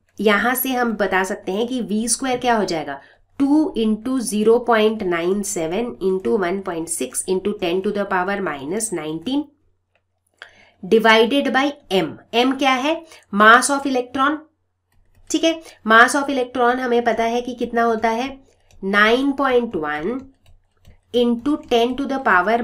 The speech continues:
minus thirty-one K Gs, ठीक है। तो v की वैल्यू क्या हो जाएगी? तो जब मैं v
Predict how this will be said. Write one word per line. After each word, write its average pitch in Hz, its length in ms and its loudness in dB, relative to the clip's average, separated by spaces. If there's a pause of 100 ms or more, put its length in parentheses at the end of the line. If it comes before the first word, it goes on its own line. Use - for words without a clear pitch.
minus 180 440 -2
thirty-one 202 540 -4
K 240 120 -4
Gs, 262 220 -10 (840)
ठीक 311 140 0
है। 269 100 2 (280)
तो 226 100 6 (200)
v 285 140 6
की 302 180 2
वैल्यू 285 260 2
क्या 302 200 2
हो 285 100 2
जाएगी? 175 360 0 (280)
तो 185 60 -14
जब 220 200 0
मैं 233 140 2 (100)
v 254 160 -2